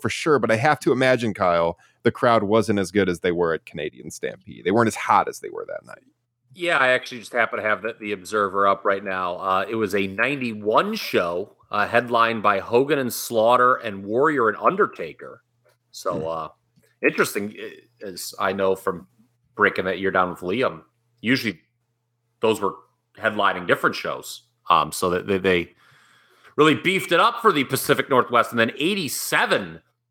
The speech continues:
Speaker 2: uh, is the record holder with Hogan Bundy. So,
Speaker 1: Hmm.
Speaker 2: uh,
Speaker 1: There you go. Yeah. Um, the gate and the merchandise number were the number one, uh, record in the history of Canada wrestling. Of,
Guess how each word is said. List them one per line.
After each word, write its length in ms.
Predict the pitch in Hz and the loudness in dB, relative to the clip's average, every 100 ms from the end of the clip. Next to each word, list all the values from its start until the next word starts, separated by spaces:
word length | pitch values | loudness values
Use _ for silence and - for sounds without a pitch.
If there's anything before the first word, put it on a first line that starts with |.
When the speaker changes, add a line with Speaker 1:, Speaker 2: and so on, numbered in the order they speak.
| _ 123 | _ 2
Speaker 2:
uh, 220 | 110 104 | 4 4
is 160 | 113 95 | 0 -2
the 200 | 113 107 | -2 -2
record 480 | 104 113 175 202 127 | -4 0 0 2 2
holder 320 | 110 104 104 | 4 4 2
with 140 | 95 | 0
Hogan 500 | - 131 165 127 95 - | -2 0 2 0 -4 -2
Bundy. 420 | 127 170 110 - _ _ _ _ - _ | 0 0 -8 -16 _ _ _ _ -20 _
So, 220 | - - | -14 0
Speaker 1:
Hmm. 180 | 170 110 - _ _ _ _ - 123 | 4 4 2 _ _ _ _ -8 -2
Speaker 2:
uh, 80 | 95 | 0
Speaker 1:
There 140 | 82 | 0
you 60 | 90 | 2
go. 300 | 85 57 - _ _ _ _ _ _ _ _ _ _ _ _ _ - _ | 0 0 -6 _ _ _ _ _ _ _ _ _ _ _ _ _ -20 _
Yeah. 460 | - 73 78 73 - _ | -8 0 2 2 -2 _
Um, 400 | 95 82 76 55 - _ - | -4 0 0 -4 -10 _ -6
the 140 | 98 | 0
gate 500 | 95 87 120 160 - - | 0 2 0 0 -2 -4
and 240 | 123 117 | 0 2
the 260 | 107 98 95 | 2 2 0
merchandise 680 | 98 131 - 101 92 82 - | 2 2 2 2 2 0 -2
number 500 | 80 71 69 117 - - | -4 -2 -4 -4 -8 0
were 140 | 95 | 0
the 120 | 87 | 2
number 340 | 90 123 104 87 | 2 2 4 2
one, 440 | 78 71 67 95 _ - | 2 -2 -4 -10 _ -8
uh, 240 | 64 50 50 | -6 -6 -2
record 420 | 90 80 85 73 | 2 2 2 -2
in 100 | 78 | -2
the 40 | |
history 380 | 92 85 - 82 | -2 -4 -2 0
of 180 | 76 - _ _ _ _ _ _ _ | 0 -4 _ _ _ _ _ _ _
Canada 400 | - 113 95 90 | -2 0 2 2
wrestling. 760 | 85 76 - - 78 82 117 127 | 2 0 -4 -6 -4 -2 -2 0
Of, 200 | 139 | 0